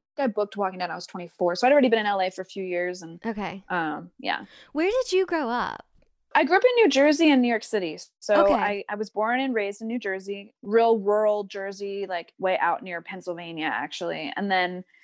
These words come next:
Speaker 1: in high school, I basically <laughs> made a plea to my parents and were like, I'd already started auditioning and doing things like
Speaker 2: You
Speaker 1: that. I'd done a
Speaker 2: had?
Speaker 1: couple commercials. Yeah, at,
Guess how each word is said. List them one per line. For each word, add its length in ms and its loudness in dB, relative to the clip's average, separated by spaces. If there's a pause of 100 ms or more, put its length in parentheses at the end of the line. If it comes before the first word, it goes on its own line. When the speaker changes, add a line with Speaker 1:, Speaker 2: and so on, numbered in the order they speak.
(300)
Speaker 1:
in 300 -6
high 300 0
school, 720 -4 (420)
I 100 4
basically 760 -4
<laughs> 40 -14
made 320 0
a 60 2
plea 360 -4
to 80 0
my 140 -4
parents 500 -8
and 100 -8
were 120 0
like, 380 -4 (240)
I'd 180 4
already 220 2
started 260 -2
auditioning 720 -2
and 120 -10
doing 240 -6
things 240 -6
like 120 -4
Speaker 2:
You 40 -2
Speaker 1:
that. 100 4
I'd 140 2
done 120 0
a 60 -2
Speaker 2:
had? 0 -
Speaker 1:
couple 240 -6
commercials. 680 -4
Yeah, 320 4
at, 260 0